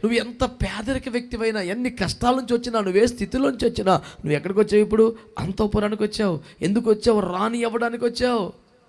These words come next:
నీ బ్యాక్‌గ్రౌండ్‌తో నిమిత్తం లేదు.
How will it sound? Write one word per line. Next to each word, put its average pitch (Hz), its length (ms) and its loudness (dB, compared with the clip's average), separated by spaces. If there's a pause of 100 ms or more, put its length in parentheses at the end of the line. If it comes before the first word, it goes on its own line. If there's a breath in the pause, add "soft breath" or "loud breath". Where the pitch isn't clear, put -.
(3750)
నీ 180 80 -4
బ్యాక్‌గ్రౌండ్‌తో 233 680 -2
నిమిత్తం 240 400 -4
లేదు. 247 300 2